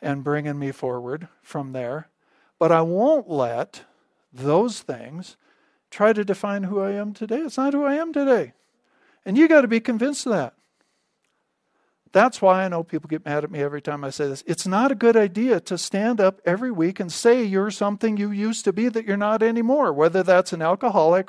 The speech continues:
or a drug addict or a, a whatever it might be for you.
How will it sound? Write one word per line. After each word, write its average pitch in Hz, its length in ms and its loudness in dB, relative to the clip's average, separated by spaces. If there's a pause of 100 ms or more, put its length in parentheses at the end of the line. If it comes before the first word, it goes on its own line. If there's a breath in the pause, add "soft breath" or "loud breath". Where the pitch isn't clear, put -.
or 180 160 2
a 254 60 -2
drug 170 300 2
addict 165 400 2
or 190 260 4
a, 196 100 6 (440 loud breath)
a 196 120 8 (420)
whatever 190 640 8
it 202 120 0
might 202 300 2
be 226 200 0
for 196 180 -4
you. 240 480 2